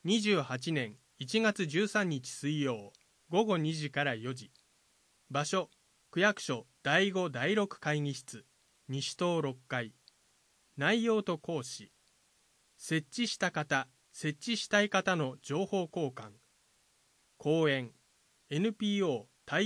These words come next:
陽光発電所ネットワーク、田中実。設置事業者。問い合わせは、杉並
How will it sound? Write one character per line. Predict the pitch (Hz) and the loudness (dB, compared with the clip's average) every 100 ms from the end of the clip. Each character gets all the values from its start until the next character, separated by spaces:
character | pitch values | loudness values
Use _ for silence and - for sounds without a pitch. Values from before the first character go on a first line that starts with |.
| 220 | 2
陽 | 214 | 0
光 | 202 190 180 | 0 -2 -2
発 | 147 131 165 | -4 -6 -2
電 | 160 151 | -2 -2
所 | 143 | -4
ネ | 131 123 | -4 -4
ッ | |
ト | 127 175 | -6 -4
ワ | 170 135 | -2 -2
ー | |
ク、 | 127 117 107 _ _ _ | -4 -12 -16 _ _ _
田 | - | -6
中 | 139 180 170 | -2 0 0
実。 | 151 131 123 117 110 _ _ _ _ _ _ _ _ | 0 -2 -4 -6 -12 _ _ _ _ _ _ _ _
設 | - 143 131 214 | -8 -6 -4 -4
置 | 165 | -4
事 | 147 | -2
業 | 139 113 | -4 -4
者。 | - 107 _ _ _ _ _ _ _ _ _ _ _ - | -8 -14 _ _ _ _ _ _ _ _ _ _ _ -2
問 | 190 247 | 4 6
い | |
合 | 214 | 4
わ | 190 | 2
せ | 160 | 2
は、 | 151 131 - _ _ _ _ | 2 0 -6 _ _ _ _
杉 | - 151 180 | -8 -2 2
並 | 202 196 175 | 4 4 0